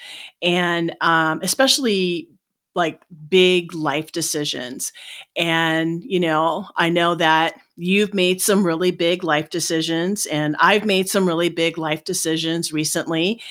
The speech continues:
And, um, so I just thought, you know, you would be perfect, you know, to kinda have this conversation with. So I'm truly excited.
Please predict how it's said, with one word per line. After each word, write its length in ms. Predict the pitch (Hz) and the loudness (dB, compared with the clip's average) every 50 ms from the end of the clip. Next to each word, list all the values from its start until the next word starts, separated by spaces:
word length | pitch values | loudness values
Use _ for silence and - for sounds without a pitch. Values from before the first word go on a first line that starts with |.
| - - - - - - _ - | -16 -16 -14 -14 -16 -14 _ -4
And, 440 | 180 180 180 175 170 175 170 175 - - | 0 2 4 4 4 4 2 0 -2 -2
um, 220 | 165 165 165 170 | -2 -2 -2 -2
so 120 | - - 233 | 0 2 2
I 80 | 233 | 2
just 240 | 226 254 247 - - | 2 2 0 0 2
thought, 360 | - 202 202 196 196 - - | 4 6 6 6 4 2 0
you 120 | 208 202 190 | 0 0 2
know, 200 | 185 180 180 180 | 2 2 2 2
you 200 | 185 185 175 175 | 0 0 2 0
would 120 | 180 175 | 0 0
be 100 | 185 180 | -2 -6
perfect, 680 | 185 - - 180 220 - - 165 156 151 - - - - - | -8 -4 -2 -4 -2 0 0 -2 -2 -2 -4 -6 -10 -8 -8
you 140 | 175 170 165 | -6 -4 -2
know, 220 | 160 156 160 160 | -2 -2 -2 -2
to 200 | 156 - - 170 | -2 -2 -2 -2
kinda 340 | 160 - - 160 160 165 160 | -2 -2 0 0 2 2 0
have 220 | 156 170 156 156 160 | 2 0 0 0 0
this 160 | 165 - - | -4 -4 -4
conversation 720 | - 165 156 156 160 156 - - 151 151 - - 165 156 160 | -2 -2 -2 -2 -2 -4 -2 -2 -2 -2 -2 -4 -4 -4 -4
with. 220 | 151 147 - - | -6 -6 -8 -8
So 440 | - - 160 143 139 143 151 175 - - | -6 -2 0 0 0 0 -2 -4 -4 -4
I'm 160 | 180 180 175 | -2 -2 -2
truly 400 | - - 202 180 170 165 156 - | 0 0 0 2 2 0 -2 -2
excited. 560 | 151 - - - 147 147 143 139 - - | -4 -6 -4 -2 -2 -2 -4 -6 -8 -12